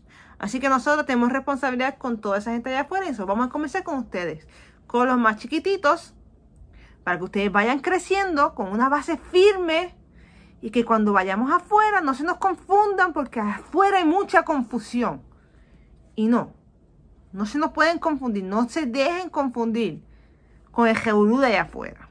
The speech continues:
¿ok? Así que vamos a ver qué está pasando. Eh, ya Yeshua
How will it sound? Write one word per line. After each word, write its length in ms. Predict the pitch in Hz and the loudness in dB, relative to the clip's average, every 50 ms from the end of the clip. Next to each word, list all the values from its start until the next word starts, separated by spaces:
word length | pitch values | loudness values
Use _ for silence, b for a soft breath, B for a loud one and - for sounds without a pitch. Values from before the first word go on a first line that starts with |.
| _ _ _ _ _ - - | _ _ _ _ _ -18 -16
¿ok? 140 | - - - 269 320 480 - - _ - - _ _ b b b b b b b b b _ _ _ _ - | -8 -2 0 0 0 0 -4 -10 _ -20 -20 _ _ b b b b b b b b b _ _ _ _ -16
Así 140 | - 277 311 | -12 -8 -4
que 100 | 415 392 | 0 0
vamos 300 | 349 320 - 349 311 330 | 0 2 0 -2 0 0
a 100 | 339 302 | 0 2
ver 200 | 247 247 262 262 | 2 0 -4 -4
qué 100 | - 214 | -6 -10
está 220 | 196 - - - | -8 -6 -6 -4
pasando. 540 | - 170 170 - - 143 - - - - - - _ _ b b b b b b b b b b b b b b b b b b b b b _ _ _ _ _ _ - | -4 -4 -6 -6 -6 -14 -14 -14 -14 -16 -18 -20 _ _ b b b b b b b b b b b b b b b b b b b b b _ _ _ _ _ _ 2
Eh, 800 | - 302 302 302 302 294 294 294 294 294 294 285 285 277 285 247 208 | 4 6 8 8 8 6 6 4 4 2 2 2 2 0 -2 -2 -2
ya 180 | 240 247 254 | -2 0 -2
Yeshua 760 | 240 226 294 294 - - - 330 330 330 330 320 330 370 370 | -2 -2 -6 -8 -8 -8 -8 -6 -4 -2 0 0 0 0 -2